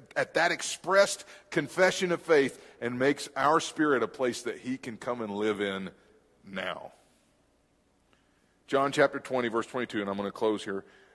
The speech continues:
We've got two more scriptures and we're closing. "Then he breathed on them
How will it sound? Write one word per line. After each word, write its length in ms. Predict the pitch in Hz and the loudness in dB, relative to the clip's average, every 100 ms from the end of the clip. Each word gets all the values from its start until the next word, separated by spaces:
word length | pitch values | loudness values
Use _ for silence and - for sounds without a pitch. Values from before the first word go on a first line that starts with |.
| - | -8
We've 80 | 107 | -8
got 120 | - | -8
two 120 | 120 | -10
more 140 | 113 | -8
scriptures 400 | 107 - 98 101 | -6 -2 -4 -4
and 120 | 95 92 | -12 -12
we're 60 | |
closing. 380 | - 92 90 92 _ _ _ _ _ _ _ _ _ _ _ _ _ _ | -6 -6 -6 -16 _ _ _ _ _ _ _ _ _ _ _ _ _ _
"Then 220 | 113 156 175 | 2 4 4
he 160 | 185 | 2
breathed 480 | 147 165 196 190 151 | 2 6 6 6 4
on 220 | 147 127 | 4 4
them 440 | 120 117 120 135 | 2 2 0 -4